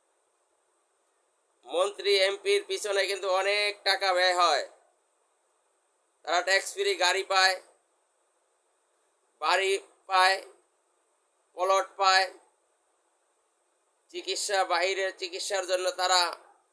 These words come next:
টাকা পায়, তারা অনেক সুবি-, সুযোগ সুবিধাই তারা পেয়ে থাকেন।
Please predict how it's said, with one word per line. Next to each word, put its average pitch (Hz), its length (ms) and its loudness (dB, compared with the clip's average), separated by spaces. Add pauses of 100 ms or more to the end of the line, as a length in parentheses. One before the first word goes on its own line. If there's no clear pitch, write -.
(300)
টাকা 185 280 0
পায়, 190 400 2 (1400)
তারা 196 200 0
অনেক 226 300 4 (520)
সুবি-, 220 420 -4 (220)
সুযোগ 214 300 0
সুবিধাই 196 480 0
তারা 180 260 2
পেয়ে 185 240 0
থাকেন। 170 440 -2